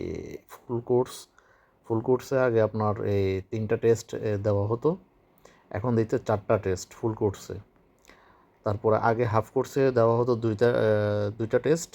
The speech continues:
এখন হাফ কোর্সে দেওয়া হচ্ছে তিনটা টেস্ট। তো আপনারা চাইলে এখনই ভর্তি হতে পারেন। এখানে কাউকে লাগবে না যে আপনার পরিচিত কেউ থাকতে হবে, কারো প্রয়োজন নেই। আপনারা এখানে এই ফোন নাম্বার দেওয়া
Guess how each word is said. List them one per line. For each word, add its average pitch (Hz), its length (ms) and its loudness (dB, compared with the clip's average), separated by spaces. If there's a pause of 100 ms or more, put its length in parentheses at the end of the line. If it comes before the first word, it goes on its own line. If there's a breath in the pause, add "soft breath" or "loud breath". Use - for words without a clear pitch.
(160)
এখন 113 200 -2
হাফ 104 120 -2 (100)
কোর্সে 117 320 -4
দেওয়া 110 180 4
হচ্ছে 110 160 -4 (100)
তিনটা 113 340 0
টেস্ট। 87 260 -8 (1800)
তো 113 140 -4
আপনারা 117 240 4 (160)
চাইলে 123 300 4 (440)
এখনই 123 300 -2 (220)
ভর্তি 113 240 -4
হতে 120 180 -2
পারেন। 127 220 6 (460)
এখানে 131 200 -6 (120)
কাউকে 127 340 4
লাগবে 117 300 2
না 101 60 2 (180)
যে 104 80 0 (120)
আপনার 104 200 -4 (100)
পরিচিত 107 320 -2 (140)
কেউ 104 120 2 (120)
থাকতে 107 300 -4
হবে, 101 220 2 (1400 soft breath)
কারো 143 160 6 (160)
প্রয়োজন 139 320 4 (100)
নেই। 90 120 -4 (180)
আপনারা 120 340 2 (260)
এখানে 120 220 -2 (420)
এই 101 100 -4 (220)
ফোন 117 200 -4
নাম্বার 127 200 4 (100)
দেওয়া 123 180 8